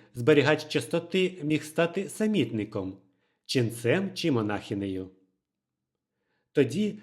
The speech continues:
таких людей було багато, і це було гідне поваги покликання. Але в наші дні безліч монастирів закриваються, тому зберігачам частоти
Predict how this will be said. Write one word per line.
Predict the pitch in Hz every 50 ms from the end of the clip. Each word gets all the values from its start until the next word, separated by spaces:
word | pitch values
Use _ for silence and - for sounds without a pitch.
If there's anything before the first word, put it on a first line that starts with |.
| - _ _
таких | - 170 175 214 202 202 -
людей | 202 208 190 214 214
було | 214 214 214 226
багато, | 196 233 208 156 117 98 - - 98 92 90 - _ _ _ _ _ _ _ _ _ _ _ _
і | 139
це | 139 - 165 147
було | 123 139 135 131 143 139 -
гідне | 92 98 143 208 214 208 156 127
поваги | 117 120 104 92 101 127 170 165 156 127
покликання. | 113 - 113 110 113 117 101 104 101 - 101 98 98 98 92 90 85 - _ _ _ _ _ _ _ _ _ _ _ _ _ _ _ _ _ _ _ _ _ _ _
Але | 135 139 147 147
в |
наші | 151 160 156 151 - 165
дні | 143 120 131 180 208 196
безліч | 135 117 147 190 202 196 156 139 135 -
монастирів | - 135 127 131 120 120 - 151 143 156 170 170 -
закриваються, | 160 127 202 196 - 214 214 180 123 104 98 92 - - - 104 95 87 87 - _ _ _ _ _ _ _ _ _ _ _
тому | 147 143 143 160 175 175 - -
зберігачам | 117 120 123 151 147 135 127 135 131 - 165 156 147 -
частоти | - 139 123 - - 139 131 - - 202 202 190